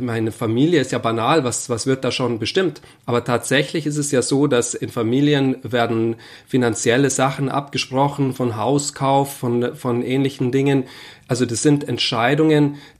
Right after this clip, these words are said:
die, von denen träumt der normale Mitarbeiter in einer Firma eh. Also solche Entschlüsse dürfen eh nicht geschaffen werden, äh,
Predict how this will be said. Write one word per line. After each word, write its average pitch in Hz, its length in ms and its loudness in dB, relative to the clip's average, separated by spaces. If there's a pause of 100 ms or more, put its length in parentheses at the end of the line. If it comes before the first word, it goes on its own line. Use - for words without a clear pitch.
(100)
die, 127 140 4
von 127 220 -2
denen 120 340 2
träumt 151 640 -2
der 151 80 4
normale 120 360 2
Mitarbeiter 110 800 0
in 117 120 -2
einer 113 180 0
Firma 110 400 0
eh. 147 320 2
Also 123 240 -2
solche 123 360 0
Entschlüsse 127 720 2 (380)
dürfen 123 300 2
eh 170 200 2
nicht - 200 -4
geschaffen 120 460 -2
werden, 117 260 0
äh, 120 320 -2